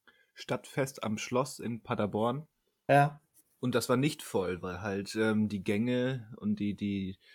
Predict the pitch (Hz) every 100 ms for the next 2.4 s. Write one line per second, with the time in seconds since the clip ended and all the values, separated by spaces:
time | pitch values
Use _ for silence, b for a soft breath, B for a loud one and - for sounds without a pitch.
0 | b b b b 104 98 92 90 - 107
1 | 101 95 107 - 117 117 104 113 98 104
2 | 101 98 98